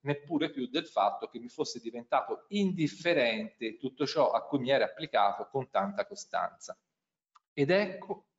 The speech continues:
che un giorno, dopo un tiro, il maestro si inchinò profondamente e interruppe la lezione. "Proprio ora di è tirato", esclamò, quando io lo fissai stupefatto,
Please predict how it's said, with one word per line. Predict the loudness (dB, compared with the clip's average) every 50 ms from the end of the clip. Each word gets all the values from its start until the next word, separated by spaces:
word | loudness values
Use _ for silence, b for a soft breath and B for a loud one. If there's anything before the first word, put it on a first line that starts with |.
| _ _ _
che | _ 2
un | 2 2 2 0
giorno, | 2 2 2 2 0 -2 -4 -6 -8 -10 -4
dopo | 2 2 2 2 2 -2
un | -2 -2 -4 -6
tiro, | -4 -4 -2 -2 -2 -4 -2
il | -2 -2 0
maestro | 2 4 4 4 2 0 -2 -6 -8 -8
si | -6 -2 -2
inchinò | -2 -2 -2 -6 -4 -2 2 4 4 4 2
profondamente | 0 -4 -6 -6 -4 -6 -2 0 2 2 2 -2 -6 -10 -12 _ _ -20 -16
e | -4 0 2
interruppe | 2 2 2 2 4 4 4 2 2 -2 -2 -2
la | -2
lezione. | -2 -6 -8 _ _ -20 -20 -20 -20 -20 _ _ _ _ _ _ _ _ _ _ _ _ _ _ _ _
"Proprio | _ 0 0 2 4 4 6 6
ora | 6 6 4 2 0 -2 -6 -14 _ _ _ _ _ _ _ _
di | 2 2 2 2 2
è | -2 -2 -2 -2
tirato", | -6 -4 -4 -4 -6 -8 -10 _ _ _ _ _ _ _ _ _ _ _ _
esclamò, | -10 -10 -10 -2 -2 0 0 0 -4 -8 _ _ _ _ _ _ _ _ _ _
quando | 0 2 2 4 4 4
io | 4 6 4 2 2 -2 -8 -6 -4
lo | -4 0
fissai | 0 0 -2 0 0 0 0 0 0
stupefatto, | -4 -4 -6 -6 -2 -2 0 0 0 -2 -8 _ _ -20 -20